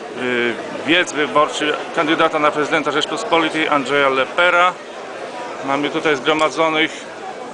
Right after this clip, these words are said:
z całej Polski członków Samoobrony oraz jej, jej sympatyków. Y, za niedługą chwilę,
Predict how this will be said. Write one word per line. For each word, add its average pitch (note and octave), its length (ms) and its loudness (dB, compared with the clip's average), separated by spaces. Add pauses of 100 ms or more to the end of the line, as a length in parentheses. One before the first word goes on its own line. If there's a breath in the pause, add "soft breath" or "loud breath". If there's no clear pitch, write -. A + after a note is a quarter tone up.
(140)
z - 100 -8
całej E3 280 4
Polski D#3 680 0 (220)
członków C#3+ 520 0
Samoobrony C#3+ 680 4
oraz D3+ 360 4
jej, D3+ 240 2 (140)
jej D3 200 2
sympatyków. C#3+ 800 0 (720)
Y, A#2+ 40 -6
za E3+ 400 4
niedługą D#3+ 500 2
chwilę, D#3 400 2